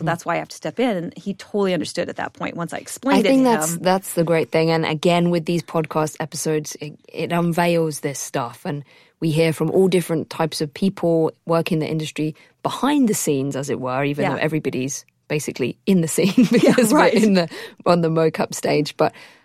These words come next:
Speaker 1: um, it really helps, particularly as actors, to understand this. Um, well, I am thrilled to have chatted to you today. This has been really, really exciting. I know we've had actors, directors, we've had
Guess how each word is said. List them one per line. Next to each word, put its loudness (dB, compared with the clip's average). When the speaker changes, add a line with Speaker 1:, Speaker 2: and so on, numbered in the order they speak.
Speaker 1:
um, 0
it 2
really 2
helps, -4
particularly -2
as -4
actors, -6
to -8
understand -8
this. -12
Um, 2
well, 4
I 4
am 2
thrilled 2
to 0
have -2
chatted -4
to -8
you -6
today. -4
This -2
has 0
been -2
really, 2
really -2
exciting. -4
I -2
know 2
we've 0
had 2
actors, -2
directors, -2
we've -6
had 0